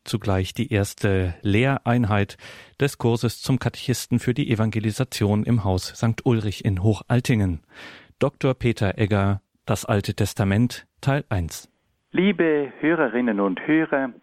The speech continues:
Speaker 2: ich möchte Sie auch meinerseits sehr herzlich zu dieser heutigen Sendung begrüßen.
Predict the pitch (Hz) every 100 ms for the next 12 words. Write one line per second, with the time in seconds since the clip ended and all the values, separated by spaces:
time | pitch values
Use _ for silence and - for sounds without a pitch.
0 | _ - - _ _ _ - 123 - 131
1 | 151 - 120 - 110 104 101 - 107 117
2 | 151 135 - 117 - - 135 156 113 113
3 | 139 - 123 113 - - 120 120 113 110
4 | 104 110 - 117 107 101 - 110 123 127
5 | 98 90 - 98 90 131 - 104 90 -